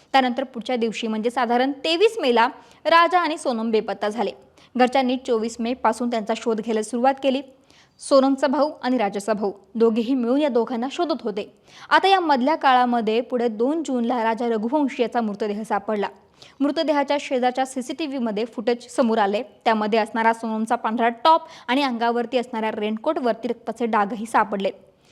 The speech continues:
पण सोनम तर गायब होतीच. प्रकरणाला मीडियामुळे हवा मिळत होती, घरचे न्यायाची अपेक्षा करत होते आणि आज अचानक बातमी आली की सोनम सापडलीये. पण ती सापडली शिलाँगपासून तब्बल एक हजार एकशे पासष्ट किलोमीटर अस-, लांब असलेल्या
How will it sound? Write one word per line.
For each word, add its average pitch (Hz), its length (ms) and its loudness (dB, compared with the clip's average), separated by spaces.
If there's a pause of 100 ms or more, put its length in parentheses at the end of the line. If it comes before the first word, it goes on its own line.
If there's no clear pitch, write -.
(200)
पण 440 120 4 (140)
सोनम 320 360 0
तर 370 80 2
गायब 208 320 2
होतीच. 214 360 -6 (240)
प्रकरणाला 311 520 4
मीडियामुळे 254 500 0 (140)
हवा 214 140 2
मिळत 262 280 2
होती, 262 260 -2 (400)
घरचे 302 380 4
न्यायाची 247 420 0
अपेक्षा 208 360 -2
करत 269 260 -2
होते 254 300 -4 (180)
आणि 233 260 -4
आज 226 340 0
अचानक 339 360 -2
बातमी 359 280 2
आली 320 300 2
की 240 140 -10
सोनम 320 280 -4
सापडलीये. 202 600 -6 (480)
पण 320 200 6
ती 359 80 2
सापडली 294 680 0 (160)
शिलाँगपासून 330 800 0 (100)
तब्बल 233 340 -2 (200)
एक 392 280 2
हजार 254 360 4
एकशे 254 320 0
पासष्ट 262 540 -4 (120)
किलोमीटर 359 400 0
अस-, 262 180 -2
लांब 254 240 4
असलेल्या 233 380 -2